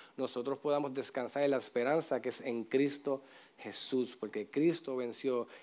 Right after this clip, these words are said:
y con Él nos fueron dadas todas las cosas. Que de la misma forma nosotros podamos entender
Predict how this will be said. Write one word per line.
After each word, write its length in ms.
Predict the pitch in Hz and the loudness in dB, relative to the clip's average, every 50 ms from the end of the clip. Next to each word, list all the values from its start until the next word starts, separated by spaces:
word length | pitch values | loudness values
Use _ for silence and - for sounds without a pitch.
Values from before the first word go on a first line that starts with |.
| - | -4
y 100 | - 135 | -4 -2
con 240 | 131 139 131 123 127 | 0 2 2 2 2
Él 160 | 127 135 135 | 0 0 0
nos 120 | 139 131 - | -2 -2 -4
fueron 300 | - 123 127 131 131 127 | -4 -2 -2 0 0 2
dadas 300 | 127 127 127 127 123 - - - - - _ _ _ | 2 2 2 2 0 0 -4 -10 -20 -20 _ _ _
todas 380 | - 123 120 120 120 117 113 | 4 4 4 4 4 2 0
las 260 | 113 104 101 - - | -2 -4 -6 -8 -12
cosas. 440 | - - 120 117 117 110 - 101 104 104 _ _ _ _ _ _ _ _ _ _ _ _ _ _ _ _ _ _ _ _ - - | -8 -4 -2 -2 -2 -2 -6 -12 -16 -18 _ _ _ _ _ _ _ _ _ _ _ _ _ _ _ _ _ _ _ _ -14 -10
Que 100 | - 104 | -6 -6
de 160 | 107 107 107 | -4 -4 -4
la 100 | 110 104 | -4 -2
misma 320 | 110 127 135 139 139 123 | 0 0 2 2 0 0
forma 420 | - - 151 147 147 139 131 120 - - - - - - - _ _ _ | 2 2 2 4 4 2 0 -2 -6 -12 -20 -20 -20 -20 -20 _ _ _
nosotros 480 | 117 110 - 113 117 120 127 123 120 | -10 -8 -6 -4 -4 -2 -2 -2 -2
podamos 340 | - 127 123 123 127 123 120 | -2 -2 -2 0 -2 -2 -2
entender 600 | 120 123 120 - 123 117 117 117 127 127 120 107 | -2 -4 -2 0 0 0 2 4 4 4 2 0